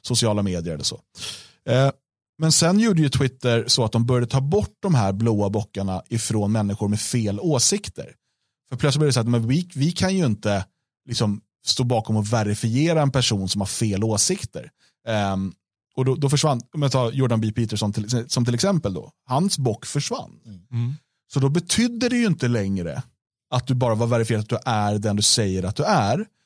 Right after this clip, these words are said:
Speaker 1: utan det betyder att du hade rätt åsikter.
Speaker 2: Mm.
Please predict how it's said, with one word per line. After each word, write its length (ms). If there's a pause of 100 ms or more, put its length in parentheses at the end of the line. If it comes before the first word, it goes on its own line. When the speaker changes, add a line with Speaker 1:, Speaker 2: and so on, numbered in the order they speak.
(260)
Speaker 1:
utan 160
det 60
betyder 280
att 60
du 60
hade 160
rätt 340
åsikter. 640
Speaker 2:
Mm. 160